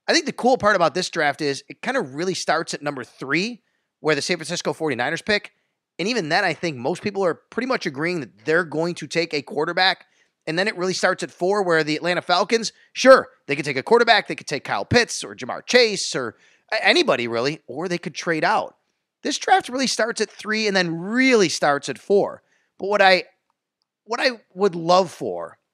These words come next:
is for no leaks, no leaks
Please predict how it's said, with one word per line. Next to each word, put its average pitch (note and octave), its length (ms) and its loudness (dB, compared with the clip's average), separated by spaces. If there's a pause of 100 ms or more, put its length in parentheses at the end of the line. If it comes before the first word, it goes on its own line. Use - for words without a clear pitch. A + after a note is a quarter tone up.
(680)
is F3+ 320 -2
for F#3 400 -2 (340)
no G#3 340 4
leaks, A3 500 -6 (440)
no D#4+ 360 0
leaks A#3+ 500 0